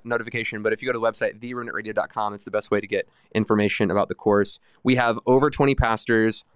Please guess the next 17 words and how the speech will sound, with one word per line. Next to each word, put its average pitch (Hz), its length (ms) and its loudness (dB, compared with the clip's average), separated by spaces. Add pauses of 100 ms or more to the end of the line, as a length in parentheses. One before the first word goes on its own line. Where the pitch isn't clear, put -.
(140)
We 110 160 0
have 107 240 -2
people 113 360 2
in 104 300 -4
Africa. 120 640 2
We 107 120 -2
have 101 80 -4
people 113 220 -2
in 95 120 -2
Europe. 120 440 2
We've 110 120 -4
got - 100 -4
people 110 220 -6
in 98 60 -10
third 117 200 -2
world 104 160 0
countries. 120 560 -2